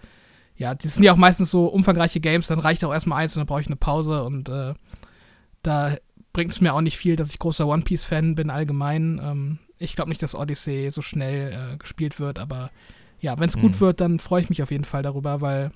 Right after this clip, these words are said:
Speaker 1: das auch eigentlich nur bedeuten kann, dass in Folge hoffentlich mehr gute One-Piece-Spiele kommen werden.
Speaker 2: Ja.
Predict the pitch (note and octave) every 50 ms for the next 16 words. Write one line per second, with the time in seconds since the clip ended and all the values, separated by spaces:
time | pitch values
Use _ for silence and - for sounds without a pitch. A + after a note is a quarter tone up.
0 | _ - - D3 - - - D#3+ - - - - G#3 - - D#3 D#3+ - - F3
1 | D#3 D3+ D3+ D#3 D3 - D#3+ D3 - D3+ C#3+ C#3+ C3 - - - - - - -
2 | - - - - - - E3 D#3+ - - D3+ D3 D#3 D3+ D3+ C#3+ D3 C#3+ - D3
3 | C#3 C#3 C3+ - - C#3+ C#3 C#3 C3+ - - - - - - C#3+ - C#3 C3+ B2+
4 | C3 C3 - C3+ C3 - - C#3 C#3 C#3 - - C#3 C3+ C3 B2+ B2 B2+ C3+ C3+
5 | - - _ _ _ _ _ _ _ - - C#3 G#2 - -